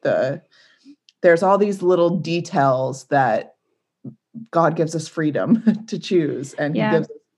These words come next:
Speaker 1: these different personalities, um, to live life in different ways. So
Speaker 2: Mm-hmm.
Speaker 1: saying healthy looks different for everyone is just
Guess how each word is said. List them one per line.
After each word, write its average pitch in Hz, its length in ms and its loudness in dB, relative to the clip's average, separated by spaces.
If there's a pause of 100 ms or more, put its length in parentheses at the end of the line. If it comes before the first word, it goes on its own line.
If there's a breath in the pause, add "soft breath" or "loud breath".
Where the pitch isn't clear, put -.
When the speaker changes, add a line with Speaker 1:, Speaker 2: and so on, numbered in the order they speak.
(260)
Speaker 1:
these 170 180 -2
different 165 380 -2
personalities, 139 1120 -4
um, 131 280 -6
to 160 120 -6
live 147 280 -4
life 127 400 -2
in 127 180 -4
different 131 380 -8
ways. 92 540 -4
So - 300 -4
Speaker 2:
Mm-hmm. 196 420 0 (840)
Speaker 1:
saying 170 400 2
healthy 165 420 2
looks 143 240 -2
different 127 380 -4
for - 120 -4
everyone 143 640 0
is 135 240 -4
just - 760 -2